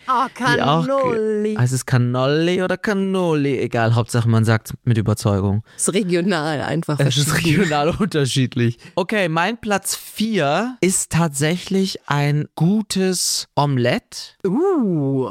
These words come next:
Speaker 2: Ja, und dann so ein
Speaker 1: Mit?
Speaker 2: Omelett. Ich mag das total gerne. Ich mach das immer mit so, mit Zwiebeln, und vielleicht so ein bisschen getrocknete Tomaten, dann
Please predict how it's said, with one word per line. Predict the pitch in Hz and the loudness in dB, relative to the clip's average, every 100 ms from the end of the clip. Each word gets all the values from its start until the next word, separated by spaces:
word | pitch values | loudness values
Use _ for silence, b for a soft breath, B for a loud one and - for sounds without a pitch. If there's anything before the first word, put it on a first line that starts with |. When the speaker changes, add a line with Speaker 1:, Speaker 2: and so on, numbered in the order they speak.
| 135 | 0
Speaker 2:
Ja, | 120 120 185 196 - | 2 2 0 -2 -2
und | 143 143 | 0 2
dann | 156 196 | 2 4
so | 170 | 2
ein | |
Speaker 1:
Mit? | 160 | 2
Speaker 2:
Omelett. | 151 165 180 190 - - - | 0 2 0 0 -4 -10 -10
Ich | - - | -4 0
mag | 131 151 | 2 2
das | 135 131 | -2 -4
total | - - 147 151 | -6 -4 -2 -2
gerne. | 139 139 151 147 | 0 0 0 0
Ich | 143 | 2
mach | 143 | 0
das | 143 147 | 0 0
immer | 147 139 | 2 4
mit | 135 - | 2 2
so, | 135 123 127 B B B | 0 2 0 B B B
mit | 123 - | 2 2
Zwiebeln, | - - 196 233 220 208 202 202 196 196 B B B 147 | -2 0 0 2 2 2 2 2 0 -4 B B B -2
und | 151 - - | -2 -4 -4
vielleicht | 151 151 156 | 0 2 0
so | 156 | 0
ein | 143 | 0
bisschen | 147 - 143 | 0 2 0
getrocknete | 139 - 143 - 143 143 | 0 0 0 0 0 0
Tomaten, | - 143 135 147 196 - 196 196 | 0 0 2 2 0 -2 -2 0
dann | 175 160 131 - | 0 -2 -4 -8